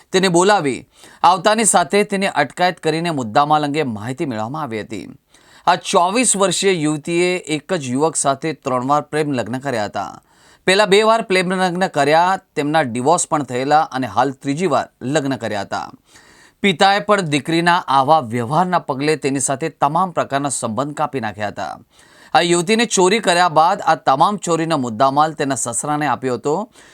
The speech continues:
જો કે તેનો પતિ અને સસરા આ ચોરી અંગે કાંઈ પણ જાણતા ન હતા. હાલ તો આ યુવતીએ પહેલીવાર ચોરી કરી હોય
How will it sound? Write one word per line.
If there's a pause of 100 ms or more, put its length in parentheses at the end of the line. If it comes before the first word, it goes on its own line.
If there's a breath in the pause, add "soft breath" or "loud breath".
(120)
જો
કે
તેનો
પતિ
અને
સસરા (460 soft breath)
આ
ચોરી
અંગે
કાંઈ
પણ
જાણતા
ન
હતા. (320 soft breath)
હાલ
તો
આ
યુવતીએ
પહેલીવાર
ચોરી
કરી
હોય